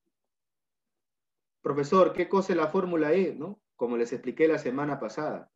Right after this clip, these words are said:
la fórmula E es la fórmula del ángulo exterior. Exterior es aquello que está afuera, ¿no?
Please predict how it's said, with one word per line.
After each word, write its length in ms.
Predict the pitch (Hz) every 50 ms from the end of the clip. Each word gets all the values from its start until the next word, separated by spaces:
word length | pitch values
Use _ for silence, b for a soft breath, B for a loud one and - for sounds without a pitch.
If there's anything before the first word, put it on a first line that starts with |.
| _ _ _ _ _ _ _ _ _ _ _
la 160 | 117 113 113
fórmula 500 | - 170 175 170 160 143 135 123 127 147
E 220 | 156 160 156 - -
es 200 | 139 139 135 139
la 120 | 135 120
fórmula 420 | - - 151 147 143 143 139 135 117
del 160 | 110 110 117
ángulo 320 | 131 135 131 123 117 107 104
exterior. 580 | 98 - - 92 92 98 113 123 117 98 101 -
Exterior 540 | 131 123 - - - 127 131 151 170 170
es 140 | 165 156 -
aquello 320 | 139 123 - 143 143 139 139
que 100 | - 110
está 200 | - - 123 120
afuera, 520 | 120 - _ - 110 120 120 104 92 85
¿no? 160 | 101 101 -